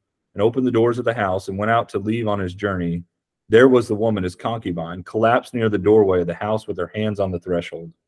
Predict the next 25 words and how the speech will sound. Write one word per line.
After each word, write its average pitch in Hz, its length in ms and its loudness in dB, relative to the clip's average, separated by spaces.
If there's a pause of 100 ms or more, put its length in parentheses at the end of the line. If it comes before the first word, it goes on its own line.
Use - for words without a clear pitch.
(1400)
"Get 127 160 8
up," - 300 4
he 90 100 -6
told 85 260 -4
her. 98 140 -10 (720)
"Let's 107 180 -2
go." - 340 0 (1160)
But 95 80 0
there 95 100 4
was 90 140 0
no 101 120 0
response. 95 680 -6 (720)
So - 120 -2
the 113 100 2
man 107 240 2
put 127 200 4
her 123 140 8
on 113 180 2
his 92 140 -4
donkey 92 580 -4 (600)
and 92 140 -10
sent 104 220 -2
out 90 200 -2
for 85 120 -8
home. 87 340 -10